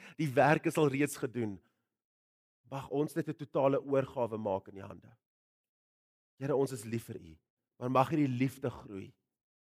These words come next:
Here, ons glo, maar kom ons ongeloof tegemoet. Mag ons hierdie kampvergadering verryk word in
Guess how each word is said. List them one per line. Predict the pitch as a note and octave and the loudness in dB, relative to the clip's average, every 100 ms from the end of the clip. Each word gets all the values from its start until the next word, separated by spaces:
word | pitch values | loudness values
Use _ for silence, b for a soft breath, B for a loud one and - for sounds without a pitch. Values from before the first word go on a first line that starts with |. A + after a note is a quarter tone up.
| _ _ _ _ | _ _ _ _
Here, | D#3 D#3 | 0 2
ons | D#3 D3 | 2 0
glo, | - - D#3+ D#3 D3+ | -8 -8 0 2 4
maar | C#3+ | 2
kom | - D#3 | 0 0
ons | D#3 - | 0 0
ongeloof | C#3+ C#3+ C#3+ C3+ B2+ | -2 -2 -2 -2 -2
tegemoet. | C3 A#2 A2 A2 _ _ _ _ _ _ _ _ _ _ _ _ _ | -6 -14 -16 -20 _ _ _ _ _ _ _ _ _ _ _ _ _
Mag | C3+ C#3 | 0 4
ons | F3+ G3 | 6 6
hierdie | E3 F3 | 6 2
kampvergadering | - E3+ D#3+ F3 D#3+ D3+ D#3 - | 4 2 2 -2 0 2 0 -2
verryk | C#3+ B2+ D3 B2+ | 2 6 4 2
word | C#3 C#3 C3 - b b | 2 2 0 -6 b b
in | C#3+ | 0